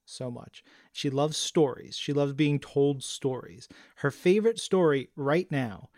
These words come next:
is about Rhino and his amazing friends, Doc Ock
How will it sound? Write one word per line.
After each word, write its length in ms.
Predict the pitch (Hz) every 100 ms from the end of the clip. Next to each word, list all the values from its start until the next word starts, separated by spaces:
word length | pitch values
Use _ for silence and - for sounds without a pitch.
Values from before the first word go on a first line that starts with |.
| _ _ -
is 160 | 143
about 420 | 139 139 131 131 -
Rhino 800 | 135 131 160 190 147 117 131 - _ _ -
and 160 | 139
his 160 | 123 139
amazing 480 | 143 135 139 175 190
friends, 640 | - 131 113 117 139 - _ - -
Doc 300 | - 123 -
Ock 260 | 135 135